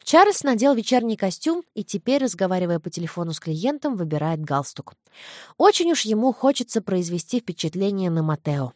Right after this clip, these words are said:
Никогда не видела, чтобы муж так пекся о своей внешности. Раньше, когда Чарльз только вернулся со службы в первой зарубежной компании, он казался мне красивым. Нас свел общий друг, сказав, что мне полезно познакомиться с солдатом,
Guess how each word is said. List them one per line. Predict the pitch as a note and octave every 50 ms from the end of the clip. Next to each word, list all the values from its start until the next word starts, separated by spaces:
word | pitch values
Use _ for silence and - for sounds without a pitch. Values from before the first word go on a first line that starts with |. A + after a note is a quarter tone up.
| _ _ _ _ _ - - - - _ -
Никогда | A#3 B3+ - - C4 A#3 A#3 G#3 E3+
не | D3+ D3+ D3+
видела, | G#3 C4+ A#3 A3+ G#3 F3+
чтобы | E3+ - - F3+ E3 E3
муж | E3 E3+ G#3 B3 A#3 -
так | - - D#3+ - -
пекся | - - F3+ F#3 - - - E3
о |
своей | D3 - - D3+ D3+ D3+
внешности. | C#3+ D3 D3 C#3 C3+ - C3 B2 - - - - _ _ _ _ - - - - - - -
Раньше, | F#3+ A#3 D4+ F4 F#4 D4+ - - F#3
когда | - F#3+ F#3+ F3 G#3
Чарльз | G3 - - C4 B3 A3 G#3+ -
только | - - G3 G3 - F#3+
вернулся | F3 G3 G3+ A3 A#3 G#3 - -
со | - - E3+
службы | D#3+ - G3+ G#3+ G3 E3+ D#3+ D#3+
в | D#3
первой | _ - G3 F3+ E3+ D#3+
зарубежной | D#3 D3+ E3 E3 E3 E3 E3+ E3 D#3+ D#3+ D#3
компании, | - E3 E3 F3+ - D#4 D#4 D4 A3 F3 D3+ C#3 C3+ _ _ _ _ _ _ _ _ -
он | - G#4 A4 F4
казался | - B3 A3+ G3 C#4 D4 C4 - -
мне | E3+ E3+ F#3 G3+
красивым. | - F3+ E3+ D#3 - - F3 D#3 C#3+ C3 C3 C#3 _ _ _ _ _ _ _ _ _ _
Нас | - G3+ C#4+ F#4 F4+ -
свел | - A#3 A#3 C#4+ D#4 C#4+ -
общий | A3+ C4 G#3+ - - - A#3+
друг, | G3+ F#3+ A#3 A#3+ G#3 -
сказав, | - - - F3 E3+ G#3 G#3 G3+
что | - - - G3
мне | F#3+ G#3 B3 C4
полезно | - - A3+ A#3 B3 B3 A#3 G3 E3 D#3+ D#3 D3+
познакомиться | - D#3 D#3 E3 D#3+ D#3 - C4 B3+ A3+ - - F3+
с | E3
солдатом, | - - F#3+ F#3 F#3 F3+ E3+ F3+ D#3 D3+ - D3+ C#3